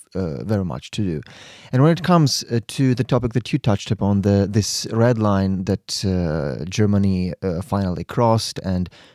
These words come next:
the hard time Germany had crossing it, I think that, um,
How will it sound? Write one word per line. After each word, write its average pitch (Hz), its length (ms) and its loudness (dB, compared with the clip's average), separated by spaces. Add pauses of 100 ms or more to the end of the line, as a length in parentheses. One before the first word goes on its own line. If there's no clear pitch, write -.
(100)
the 104 120 -2
hard 92 280 -4
time 127 320 4
Germany 104 340 2
had 95 240 -4
crossing 104 380 0
it, 98 160 0 (420)
I 120 80 4
think 170 280 4
that, 123 280 6 (460)
um, 104 560 4